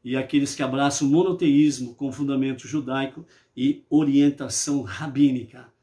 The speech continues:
Por isso, amanhã estaremos aqui concluindo Vezot Raberahar e imediatamente nós estaremos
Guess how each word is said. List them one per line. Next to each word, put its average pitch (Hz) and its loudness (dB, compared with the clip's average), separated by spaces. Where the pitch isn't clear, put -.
Por 135 -8
isso, 143 2
amanhã 135 2
estaremos 139 0
aqui 135 -4
concluindo 156 4
Vezot 135 -4
Raberahar 143 -4
e 160 4
imediatamente 180 2
nós 139 -2
estaremos 143 2